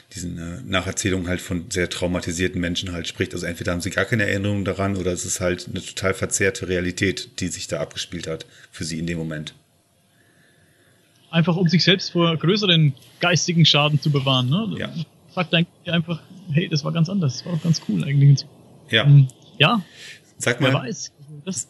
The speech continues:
Speaker 1: sag mal, wie, wie wahrscheinlich, ähm, ist es denn, also um nochmal auf die Statistik wieder zurückzukommen, wie wahrscheinlich ist es denn, ähm, dass wenn ich mich jetzt im weitesten Sinne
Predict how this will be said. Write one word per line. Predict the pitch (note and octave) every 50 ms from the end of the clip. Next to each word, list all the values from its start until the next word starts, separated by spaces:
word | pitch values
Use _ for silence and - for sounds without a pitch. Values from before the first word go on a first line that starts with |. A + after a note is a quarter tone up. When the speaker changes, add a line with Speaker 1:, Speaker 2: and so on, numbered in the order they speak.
| _ _ _ _
Speaker 1:
sag | - A#2 A#2 -
mal, | B2+ A2+ G2 -
wie, | A#2+ C3 C#3 C#3 C3+ - G2
wie | G#2 B2 A#2
wahrscheinlich, | B2+ B2 - - - A2+ A2 A2+ A#2+ B2 A#2+ A#2+ A#2 A#2 - - - -
ähm, | G#2 G#2 G#2 G#2 G#2 G2+ G2+ G2+ G#2 G#2 - - _ _ _ _ _ _ _ _ _ _ _ _
ist | A#2+ G#2+ -
es | - - -
denn, | - A2+ G#2+ G#2 G#2 G#2 G#2 E2+ - _
also | - F2+ F#2 G#2
um | - A2 G#2
nochmal | G#2 G2 - G#2+ F#2+
auf | F#2 -
die | G#2+
Statistik | - - F#2 - - B2+ - A2+ - -
wieder | G2+ F#2 -
zurückzukommen, | - - G2 F2 E2+ - - F2+ - - F#2 F2+ F2+ F2 E2 - - - - - - _ _
wie | G2+ F#2
wahrscheinlich | G#2 G2 - A2 G2 G2+ G2 - -
ist | G2+ F#2
es | G2+ F#2+ -
denn, | - G2+ G2 F#2+ F#2+ F#2+
ähm, | F#2+ F#2 F#2 F#2 F#2 F#2 F#2+ F#2 - -
dass | G2 F#2+ - - - -
wenn | G2+ F#2+ F#2+ F#2+ F2 -
ich | - G#2 G2 - - -
mich | G2+ F#2+ F2 - -
jetzt | G2 F#2 - - - - - - _ _ _ _ _ _ _ _ _ _ _ _ _ _ _ _ - _ _ _ _ _ - - _ _ _ _ _ _ _ -
im | A2+ A2 G#2+ G2
weitesten | F#2+ F#2+ G#2+ - - - - - G#2
Sinne | F#2+ G#2 G#2+ G#2 G2+ G2+ G2+